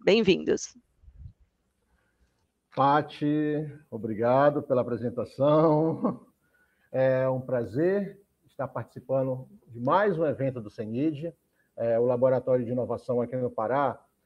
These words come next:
Speaker 2: é, tem uma equipe também com a gente, né? O Vitor, o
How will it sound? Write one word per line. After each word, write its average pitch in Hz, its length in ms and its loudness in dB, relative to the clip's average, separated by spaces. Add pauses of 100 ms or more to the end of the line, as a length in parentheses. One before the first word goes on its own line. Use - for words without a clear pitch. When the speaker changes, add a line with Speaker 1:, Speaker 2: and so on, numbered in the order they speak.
(240)
Speaker 2:
é, 120 560 0
tem 151 80 0
uma 156 160 2
equipe 180 460 0
também 135 400 0
com 156 100 0
a 131 60 2
gente, 165 420 -4
né? 151 400 0
O 107 100 -16 (120)
Vitor, 139 460 -2
o - 60 -18